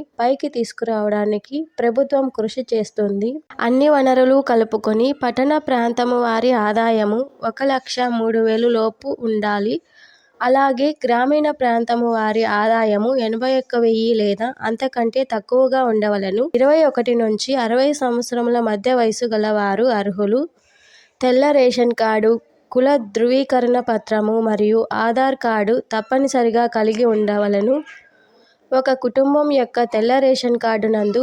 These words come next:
ఒక్కరు మాత్రమే లబ్ధి పొందుటకు అర్హులు. వ్యవసాయ సంబంధ కార్యక్రమాలు, పరిశ్రమలు, చిన్న తరహా వ్యాపారాలు, సేవలు, రవాణా విభాగము వంటి సెక్టార్లకు సంబంధించిన యూనిట్లకు సబ్సిడీ మంజూరు చేయబడును.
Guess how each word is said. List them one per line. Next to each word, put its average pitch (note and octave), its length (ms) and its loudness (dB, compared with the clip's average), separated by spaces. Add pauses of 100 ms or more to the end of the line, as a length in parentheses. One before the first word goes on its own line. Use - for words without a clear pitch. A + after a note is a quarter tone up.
ఒక్కరు C4+ 380 0
మాత్రమే A#3 580 0
లబ్ధి A3+ 380 -2
పొందుటకు A3 640 -2 (100)
అర్హులు. G#3+ 480 0 (240)
వ్యవసాయ C#4 540 2
సంబంధ A#3+ 520 0
కార్యక్రమాలు, A3 920 0 (160)
పరిశ్రమలు, A3+ 760 0 (260)
చిన్న C4 320 -2
తరహా A#3 440 0
వ్యాపారాలు, G#3+ 840 -2 (500)
సేవలు, A#3+ 600 2 (200)
రవాణా C#4 520 2
విభాగము A#3 600 2
వంటి A3 340 0
సెక్టార్లకు B3 760 0
సంబంధించిన A3+ 800 0
యూనిట్లకు A3+ 720 0
సబ్సిడీ C4 600 0
మంజూరు A#3+ 520 0
చేయబడును. G#3 680 0